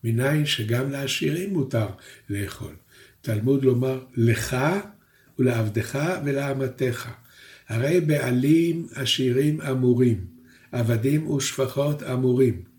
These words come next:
אז למה כתוב אביוני עמך? העניים אוכלים אחר הביאור ולא העשירים.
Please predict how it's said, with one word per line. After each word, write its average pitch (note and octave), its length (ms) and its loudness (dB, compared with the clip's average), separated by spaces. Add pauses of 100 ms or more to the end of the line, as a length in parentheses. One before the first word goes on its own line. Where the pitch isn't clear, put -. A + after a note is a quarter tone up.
(380)
אז G#2 180 -8
למה A#2+ 220 0
כתוב A#2+ 440 0
אביוני G#2+ 580 -2
עמך? F#2+ 340 -10 (1400)
העניים A2+ 760 0
אוכלים B2+ 540 0
אחר D3 480 -4
הביאור A2 600 -2
ולא A2+ 360 -2
העשירים. A2 500 -6